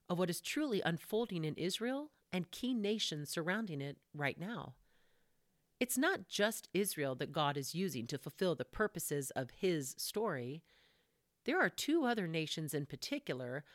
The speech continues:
that have consistently been used by Him to escort Israel into her identity and destiny. And those are the nations of Egypt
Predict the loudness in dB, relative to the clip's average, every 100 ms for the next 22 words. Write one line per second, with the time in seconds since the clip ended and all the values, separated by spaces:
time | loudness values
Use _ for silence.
0 | -20 _ 2 2 2 -2 -2 0 0 0
1 | 0 0 0 0 0 0 0 0 0 2
2 | 0 0 -4 -12 -20 _ _ -4 -2 4
3 | 4 4 2 0 0 0 -2 0 -2 -2
4 | _ 2 2 0 0 0 0 -2 -2 0
5 | 0 0 -2 -4 -8 _ _ _ _ -4
6 | 0 0 0 -6 -8 -10 -14 _ _ _
7 | _ _ _ _ _ -2 2 2 2 -2
8 | 0 2 2 0 -4 -4 -4 -4 -2 -6
9 | -6